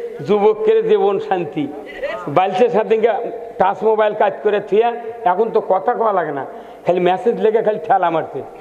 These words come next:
জানলা, দরজা, বাড়ির গেট মোট বন্ধ, সাঁত করে বাইরে গেছে মোলাম গাড়ি। ওই আপার খাতে যখন কিরিং করে বাজে উঠছে, উনি আবার জান রেডি হয়ে আছে, উনি আবার ওর লেখে এই মুখ মারছে পেলা,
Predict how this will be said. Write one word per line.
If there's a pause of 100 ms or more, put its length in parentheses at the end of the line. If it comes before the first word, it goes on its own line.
(1000)
জানলা,
দরজা,
বাড়ির
গেট
মোট
বন্ধ, (560)
সাঁত (140)
করে
বাইরে
গেছে
মোলাম
গাড়ি। (960)
ওই
আপার
খাতে
যখন
কিরিং
করে
বাজে
উঠছে, (420)
উনি
আবার
জান (380)
রেডি
হয়ে
আছে, (520)
উনি
আবার
ওর
লেখে (380)
এই
মুখ
মারছে
পেলা,